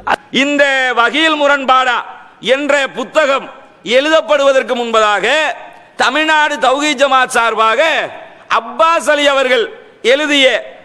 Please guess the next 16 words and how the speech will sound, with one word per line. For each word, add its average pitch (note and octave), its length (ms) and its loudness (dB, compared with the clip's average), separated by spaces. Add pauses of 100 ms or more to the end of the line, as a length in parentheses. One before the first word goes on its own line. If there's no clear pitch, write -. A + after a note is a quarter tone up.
(320)
அ, A#3+ 400 2
ஒரு C4 200 2
புத்தகம், C4+ 720 -2 (640)
இதே B3+ 440 0
கருத்தை, B3 480 -2
இதே C#4+ 260 2
கொள்கையை C#4+ 440 2
சொல்லக்கூடிய A#3+ 880 0 (140)
ஹதீஸ்கள் D4 440 -2
குர்ஆனுக்கு C#4+ 600 0
முரண்படுமா B3+ 800 0 (260)
என்ற C4 340 0
தலைப்பிலான C#4 760 0
ஒரு C#4+ 120 2
புத்தகம் C#4+ 440 -2
வெளியிடப்பட்டிருந்தது. A#3 840 0